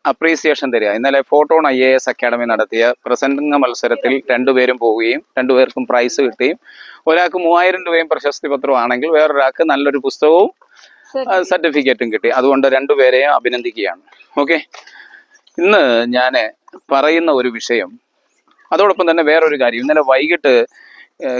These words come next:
Speaker 1: കേളി അക്ഷരക്കൂട്ടത്തിലെ കുട്ടികൾ വന്നിരുന്നു, അവരുടെ ഇനാഗുറേഷനുമായിട്ട് ബന്ധപ്പെട്ട്.
Speaker 2: Yep.
Speaker 1: അപ്പൊ അതിൽ എന്നെ വിളിച്ചതിൽ അവരോടുള്ള നന്ദിയും, ഇത്രയും സ്മാർട്ടായിട്ടുള്ള കുട്ടികൾ എൻ്റെ വാർഡിൽ ഉള്ളതിൽ എനിക്ക് വളരെയേറെ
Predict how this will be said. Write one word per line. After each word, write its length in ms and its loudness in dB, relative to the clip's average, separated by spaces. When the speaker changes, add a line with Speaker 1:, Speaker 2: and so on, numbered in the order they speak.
Speaker 1:
കേളി 240 4
അക്ഷരക്കൂട്ടത്തിലെ 1000 0
കുട്ടികൾ 440 0
വന്നിരുന്നു, 360 -2
അവരുടെ 260 0
ഇനാഗുറേഷനുമായിട്ട് 760 0
ബന്ധപ്പെട്ട്. 440 -10
Speaker 2:
Yep. 120 -8
Speaker 1:
അപ്പൊ 160 0
അതിൽ 220 2
എന്നെ 200 2
വിളിച്ചതിൽ 520 0
അവരോടുള്ള 480 2
നന്ദിയും, 360 -6
ഇത്രയും 320 0
സ്മാർട്ടായിട്ടുള്ള 760 0
കുട്ടികൾ 540 -2
എൻ്റെ 500 2
വാർഡിൽ 500 2
ഉള്ളതിൽ 440 2
എനിക്ക് 220 -2
വളരെയേറെ 520 2